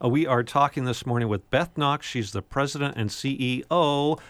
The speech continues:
of the Special Olympics U S A Games coming to Seattle in July. We also have with us Nathan Zeidman, part of Team Washington at the U S A Games.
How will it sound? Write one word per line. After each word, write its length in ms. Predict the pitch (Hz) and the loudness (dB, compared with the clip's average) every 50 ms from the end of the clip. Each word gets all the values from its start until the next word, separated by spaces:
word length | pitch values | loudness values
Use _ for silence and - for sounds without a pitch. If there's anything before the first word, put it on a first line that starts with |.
| - - - - | -20 -20 -10 -4
of 260 | - 110 107 107 98 95 | 0 2 2 2 0 0
the 420 | 110 107 110 107 107 104 107 - - | 0 0 2 2 2 0 -2 -2 -6
Special 420 | - - - 151 175 - - 196 | -8 -4 -2 -2 -2 -2 -2 0
Olympics 640 | 180 151 143 151 160 - - 151 - - - - - - | 0 0 0 0 -2 -2 -4 -6 -6 -8 -12 -16 -12 -8
U 220 | 110 107 135 143 | -4 -2 0 0
S 220 | 147 135 - - 131 | 0 -2 -2 -2 -2
A 140 | 127 135 | -2 -2
Games 400 | 135 127 113 101 98 98 101 - | -2 0 0 0 0 0 -2 -4
coming 260 | - - 135 135 143 123 | -6 -6 -4 -4 -2 -2
to 100 | 131 113 | -4 -4
Seattle 640 | - - - 117 113 110 110 110 113 113 110 120 | -4 -4 -2 0 2 2 2 2 2 0 0 -2
in 300 | - - 104 107 110 107 | -2 -4 -4 -2 -2 -2
July. 480 | - 107 101 101 107 107 110 110 110 107 | -2 -2 0 2 4 4 6 4 4 2
We 180 | 101 104 107 | 0 0 0
also 280 | 110 113 110 - - 107 | 0 0 0 -2 -4 -2
have 180 | 98 107 104 | -2 -2 -2
with 160 | 98 104 95 104 | -2 -2 -2 -4
us 160 | 98 - 110 | -4 -4 -2
Nathan 360 | 104 110 139 165 - 156 120 | -2 -2 -2 -2 -2 -2 -4
Zeidman, 580 | 98 98 113 117 127 143 131 123 120 117 113 107 - - - - | -2 0 2 2 2 2 0 -2 -2 -2 -2 -4 -6 -12 -20 -4
part 160 | - 127 135 | 0 0 2
of 160 | 135 113 104 - | 2 0 -2 -4
Team 220 | - - 208 202 175 | -4 -2 0 0 2
Washington 880 | 147 156 180 180 - - 131 110 101 - 113 104 95 98 113 135 151 - | 2 2 0 0 0 -2 -4 -4 -4 -4 -2 -2 -2 -2 -2 -4 -4 -4
at 220 | 110 104 101 - | -2 -4 -2 -2
the 80 | - 107 | -4 -4
U 200 | 101 107 110 107 | -2 0 0 0
S 200 | 104 101 - - | 0 -2 -2 -2
A 120 | 107 101 | -2 -2
Games. 460 | 101 90 107 101 104 107 110 107 - | -2 0 0 0 0 0 -2 -4 -6